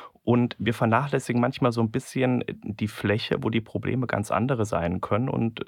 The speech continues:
so bot sich das an, nach Nordrhein-Westfalen zu fahren, dort nach Bünde, drei Zugumstiege. Ähm, ich kenn diesen Apotheker, der dort ja eine kleine Innenstadtapotheke betreibt, schon einige Jahre. Wir haben uns immer mal so lose ausgetauscht.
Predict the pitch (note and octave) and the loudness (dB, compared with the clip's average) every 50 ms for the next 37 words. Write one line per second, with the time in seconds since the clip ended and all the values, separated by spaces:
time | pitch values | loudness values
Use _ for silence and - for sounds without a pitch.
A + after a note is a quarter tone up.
0 | - - A2 G#2+ A2+ A2 A2 A#2 B2 - - C#3 A#2+ - - A2+ G#2+ - - - | -8 -8 -2 -2 -2 -2 0 -4 -4 -4 -4 -6 -4 0 -2 -2 -2 -2 -6 -4
1 | F2+ F#2 A2 B2 A#2+ A2 G#2 G2 - G2+ G2 - - - A#2 G#2 G2 F2+ F2+ - | -2 0 0 2 4 4 2 2 2 2 0 0 0 0 0 0 0 0 -2 -4
2 | - - - - - F#2+ A2+ B2+ C3 - - A#2 - - A#2+ A#2+ A#2 A#2+ A2+ A2 | -6 -2 0 2 2 2 0 -2 -2 -2 -4 -6 -4 -4 -2 0 0 2 2 0
3 | G#2 - - F#2 - - A#2+ A2+ A#2+ A#2+ B2 C3 B2+ A#2+ - - - F2 F2+ G2+ | 0 0 -2 -4 0 2 4 6 6 6 4 2 0 0 0 0 2 2 2 2
4 | - - - B2+ - - C3 C3 B2+ - - - B2+ B2 C3+ D3+ G#3+ - - - | 0 -2 -6 -6 -2 0 0 0 0 -2 -4 -4 0 0 0 0 0 -4 -10 -16
5 | - - - - - - - _ - - G#2 - - G#2+ - - - - - - | -16 -14 -14 -14 -16 -16 -18 _ -4 -2 0 0 0 0 -2 -2 -6 -8 -10 -10
6 | - - - A2 A2+ B2 A#2 - G#2+ G#2+ G#2+ - - - - F#2+ F2+ - - G2 | -8 -4 -2 0 0 0 0 -2 -4 -4 -2 -2 -2 -2 -2 -4 -4 -2 -2 -2
7 | G#2+ - - A#2+ A2 G#2+ - G2+ - G#2 G2+ G2+ - - - - - F#2 F#2+ - | -2 0 -2 -2 -2 -2 -4 -4 -2 -4 -4 -4 -6 -12 -10 -8 -6 -6 -4 -4
8 | - - E2+ F2+ G#2 A2+ G#2+ - - A#2 A#2+ A2+ - - G#2+ G#2+ - - - G#2+ | -2 -2 0 0 0 0 0 0 0 0 0 0 0 -2 -2 -2 -2 -2 -2 -2
9 | G#2+ - A2+ G#2+ G#2+ - G#2+ - - - - - G2 F#2+ - - - - - - | 0 0 -2 -2 -2 -2 -4 -4 -6 -6 -6 -6 -6 -6 -8 -8 -8 -4 -2 0
10 | E2 F#2+ F2+ E2+ - D#2 E2 E2 F2+ G#2+ G#2+ G#2+ G#2 G2+ - G2 F#2+ F2+ - - | 0 0 0 -2 -2 -4 0 0 0 2 2 0 0 0 0 0 -2 -2 -4 -10
11 | - - - - - _ - F#2 - - G2+ G2+ G2 G2 F#2 - F2+ E2+ F2+ F2+ | -18 -20 -20 -20 -14 _ -6 -4 -2 0 0 2 2 2 2 2 0 0 2 2
12 | G#2 G#2+ - - - - A2+ C3 - - B2 A#2 - - A#2+ A#2+ B2 B2 A#2+ - | 0 0 0 0 2 2 0 0 0 -4 -4 -4 0 2 2 4 4 2 0 -4
13 | - - | -8 -10